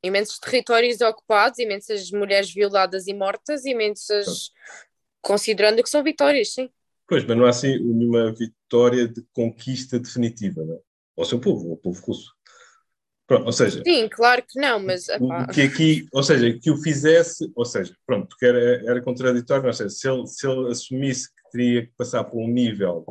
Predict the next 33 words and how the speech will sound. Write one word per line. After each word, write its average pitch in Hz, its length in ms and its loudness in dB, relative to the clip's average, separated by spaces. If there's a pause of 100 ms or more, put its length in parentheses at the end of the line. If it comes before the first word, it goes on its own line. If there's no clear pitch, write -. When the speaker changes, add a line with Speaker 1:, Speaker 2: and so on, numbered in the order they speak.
(160)
Speaker 2:
de 104 80 -2
guerra 98 260 0 (140)
assumido 110 520 -6 (360)
e 98 60 -16
que - 100 -18
já 104 120 2
não 101 160 2
era 104 120 2
uma 104 100 -2
operação 107 300 -6
especial, 120 600 -2 (240)
quer 98 80 -6
dizer 101 180 -4
que 104 60 -4
ele 107 80 0
estava 107 240 0
a 104 140 -2
reconhecer 113 500 -4
que 123 60 -8
não 110 120 -4
conseguiu 107 320 -6
atingir 104 320 -4
os 101 100 -6
objetivos, 98 460 -6 (120)
não 95 80 -6
é? - 40 -20 (400)
Mas, 104 160 0
por 113 200 0
um 113 100 4
lado, 123 280 6
isso 127 200 2
iria 127 240 4
permitir-lhe 131 800 2